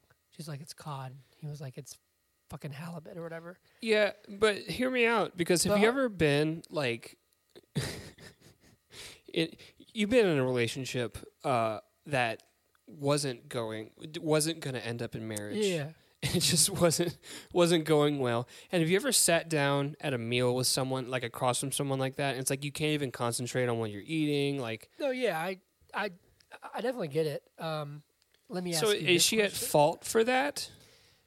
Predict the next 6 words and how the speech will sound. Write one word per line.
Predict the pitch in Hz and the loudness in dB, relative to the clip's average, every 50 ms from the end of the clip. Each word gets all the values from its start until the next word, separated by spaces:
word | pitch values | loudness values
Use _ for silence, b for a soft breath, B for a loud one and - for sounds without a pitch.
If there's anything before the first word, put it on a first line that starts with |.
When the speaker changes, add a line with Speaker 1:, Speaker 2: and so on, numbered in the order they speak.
| b b b _ _ _ _ - 190 | b b b _ _ _ _ -12 -6
Speaker 1:
No, | 180 196 185 180 175 175 185 175 - - _ _ _ - - | -2 0 2 2 2 2 0 0 -6 -14 _ _ _ -18 -10
um, | - 175 170 170 170 165 160 156 156 156 _ _ _ _ _ _ - | -6 -4 -2 -2 -2 -2 -4 -6 -10 -14 _ _ _ _ _ _ -8
and | 180 170 | -4 -4
I | 180 | -4
don't | 175 147 180 180 185 202 - | -2 -2 -2 -4 -4 -6 -10
think | - - - 180 170 165 151 - - - | -14 -10 -8 -6 -6 -6 -8 -10 -18 -20